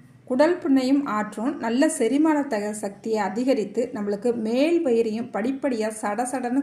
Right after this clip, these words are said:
குறைச்சிடுங்க. சரி, வாங்க இந்த அற்புதமான டீ எப்படி செய்யலாம்னு சட்டுன்னு பார்த்துடலாம். இப்போ ஒரு பாத்திரம் அடுப்புல வச்சுக்கிட்டு, இதுல மூன்றரை கிளாஸ்க்கு தண்ணி சேர்த்துக்கலாங்க.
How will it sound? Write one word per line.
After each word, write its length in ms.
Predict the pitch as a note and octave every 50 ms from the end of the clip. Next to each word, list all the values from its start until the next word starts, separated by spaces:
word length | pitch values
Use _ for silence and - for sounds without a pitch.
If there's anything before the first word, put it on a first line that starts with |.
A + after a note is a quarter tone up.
| C#4
குறைச்சிடுங்க. 540 | - F#3+ F3+ E3+ - G3+ F#3 F#3 F#3 F#3 F#3
சரி, 320 | - - - G#3+ G3 F#3+
வாங்க 420 | F#3 F#3+ G3+ G#3+ A#3 B3 B3 C4+ D4
இந்த 480 | C#4+ - - G#3+ A3 A#3+ B3+ D4+ D4+
அற்புதமான 840 | C#4+ - - C#4 - - - C#4 C4+ C4+ B3 B3 B3+ B3+ C4+ B3+ C4
டீ 180 | - B3 B3+ -
எப்படி 320 | - G#3 G3+ F#3+ A#3 A#3
செய்யலாம்னு 380 | - G#3+ G3 F#3 F#3+ G3 B3+ C#4 C#4
சட்டுன்னு 340 | A3+ F3 - - G3+ A3 A3 G#3+
பார்த்துடலாம். 420 | F3 E3+ E3+ - E3+ E3+ - - - _ _ - _ _ _ -
இப்போ 300 | - C#4 C4+ C4+ - G4+
ஒரு 160 | G4+ F4 D#4+ C#4+
பாத்திரம் 380 | C#4 B3+ C4 C4+ C4+ C#4 C4+
அடுப்புல 300 | A#3+ A#3 A#3+ - B3 A#3+
வச்சுக்கிட்டு, 440 | A#3+ A#3 - A#3 A3 A3+ C#4 F4+ F#4
இதுல 200 | - - G#3 G3+ G#3 G#3+
மூன்றரை 300 | A3+ C4+ D4+ D4 D4 C4+
கிளாஸ்க்கு 420 | C4+ A3+ G3+ G#3+ G#3+ - - C#4+ C#4
தண்ணி 240 | C#4+ A#3 G#3 G#3+ G#3
சேர்த்துக்கலாங்க. 720 | G#3 A#3+ G#3 G3+ - - G3+ G3 G3+ G3+ G3+ G3+ A3+